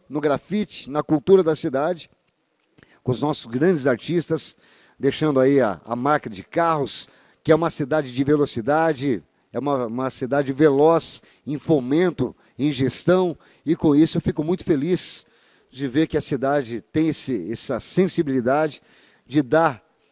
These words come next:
essa abertura pros nossos grandes artistas também, novamente saudar aqui o,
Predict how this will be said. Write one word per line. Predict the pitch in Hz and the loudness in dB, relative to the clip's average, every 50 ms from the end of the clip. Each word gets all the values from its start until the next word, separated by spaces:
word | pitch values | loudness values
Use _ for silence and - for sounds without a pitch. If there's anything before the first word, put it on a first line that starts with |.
| _ _ _ _ _ _ | _ _ _ _ _ _
essa | 113 135 143 - - 175 | -4 -4 -4 0 0 -2
abertura | 160 143 170 160 143 - - 175 165 147 - | 4 4 4 4 4 4 2 2 2 2 0
pros | - 123 107 | -2 -4 -2
nossos | 117 143 147 139 - - 110 107 | 0 2 2 2 0 -4 -10 -4
grandes | 117 151 175 170 139 127 | 0 0 0 2 2 0
artistas | 131 113 - - 156 170 135 - 113 - | 0 0 -2 -4 -4 -4 -4 -4 -8 -6
também, | - 117 110 139 160 147 120 110 | -4 0 2 2 2 2 0 0
novamente | 120 135 135 123 113 127 143 - | 0 0 0 0 0 -2 -4 -6
saudar | - - 127 117 113 127 127 120 | -2 -2 0 0 0 0 -2 -2
aqui | 113 - - 131 135 | -4 -6 -4 -2 -2
o, | 120 98 87 80 | -2 -4 -6 -12